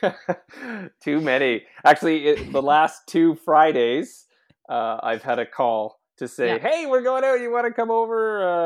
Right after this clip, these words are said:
Speaker 1: uh, for a pint next door or go down to the Forks here in Winnipeg?" And I, actually, I don't mind.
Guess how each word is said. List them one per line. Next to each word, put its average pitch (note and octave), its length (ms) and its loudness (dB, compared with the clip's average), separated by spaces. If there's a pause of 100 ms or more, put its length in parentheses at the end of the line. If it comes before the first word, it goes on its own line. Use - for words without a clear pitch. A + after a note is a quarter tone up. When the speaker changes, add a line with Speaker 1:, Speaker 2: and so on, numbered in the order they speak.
(220)
Speaker 1:
uh, - 80 -8
for E3+ 120 -2
a D#3 80 -6
pint E3 320 -8
next D#3+ 220 -8
door E3 380 0
or B2 280 0
go C#3 120 -4
down C3 220 -4
to B2+ 60 -8
the B2 100 -6
Forks B2+ 360 0
here B2+ 140 -4
in A#2+ 80 -6
Winnipeg?" A#2+ 560 -4
And G#2 200 -10 (580)
I, C3+ 180 0
actually, C#3+ 240 -2
I D3+ 40 2
don't D#3+ 160 -2
mind. F3 260 -6